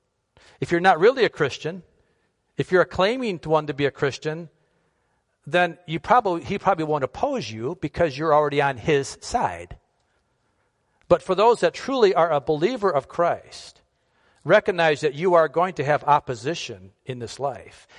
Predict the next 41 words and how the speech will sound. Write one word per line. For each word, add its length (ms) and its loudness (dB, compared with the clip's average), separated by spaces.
And 100 0
it's 120 -10
gonna 180 2
come 220 2
from 200 -2
multiple 460 2
sources. 880 -8
Satan 460 0
may 120 2
come 440 0
to 220 0
us 340 0
in 100 -2
a 60 -2
very 160 2
s-, 380 -8
sent-, 480 -2
a 80 0
very 200 0
gentle 560 -2
and 200 0
even 240 0
a 40 0
very 220 4
humorous 540 -6
way. 540 -8
I 40 -4
mean, 160 -6
we've 180 -4
all 160 4
seen 240 -8
the 100 -4
depiction 540 -6
of 120 -8
Satan 460 -8
as 180 -2
a 100 -2
little 240 0
guy 320 2
in 180 -4
a 160 -8